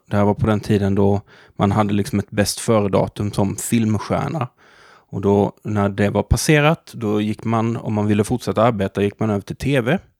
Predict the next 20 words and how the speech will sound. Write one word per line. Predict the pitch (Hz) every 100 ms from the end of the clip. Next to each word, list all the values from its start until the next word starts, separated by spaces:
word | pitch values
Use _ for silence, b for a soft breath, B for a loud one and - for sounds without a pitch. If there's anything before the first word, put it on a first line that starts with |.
| b b b b b b b
Och | 110
det | 107 113
var | 113 104 104
envägs, | - 117 107 98 98 98 - - - - -
eh, | 110
det | 98 98 104 110
var | 107
liksom | 101 107 104
ingen | 113 98
återvändo | - 110 - 92 92 92 110
på | - 104
det. | 95 107 _ -
Har | 101
du | 104
väl | 104 110
gått | 107 -
över | 113 98
till | -
T | - 113 98
V, | 90 98